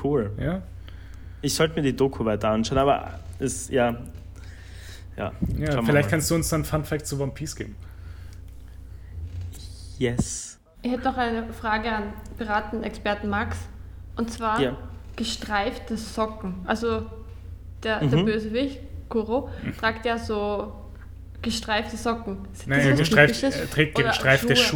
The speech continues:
Speaker 2: Schuhe.
Speaker 3: Aber sind ges-, sind Streif-, ges-, Kleidung mit Streifen, ist das irgendwie typisch für Piraten?
Speaker 1: Nein, das ist typisch für Pantomime.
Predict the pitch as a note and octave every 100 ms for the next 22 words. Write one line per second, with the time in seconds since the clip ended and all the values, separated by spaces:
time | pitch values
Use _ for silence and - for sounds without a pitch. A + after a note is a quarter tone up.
0 | C#3+ G2 F#2 - - - - A3 B3 B3+
1 | C#4 C#4+ C#4 - - C4 C4 - - G3
2 | F3 F#3+ - A#3 - - - - - -
3 | - F#3+ G#3+ B3+ A#3 A3+ A3+ - - F#3
4 | F#3+ A#3+ A3 A3 G#3+ A3+ A#3+ A#3 - G#3+
5 | G#3+ A3+ A#3+ A#3+ - - A#3+ G3 F#3 G#3+
6 | B3+ - - C#3+ D3 C#3+ C3+ C#3 - C#3+
7 | C3+ C3 D3+ B2+ B2 A#2 A#2+ A#2+ B2 G#2+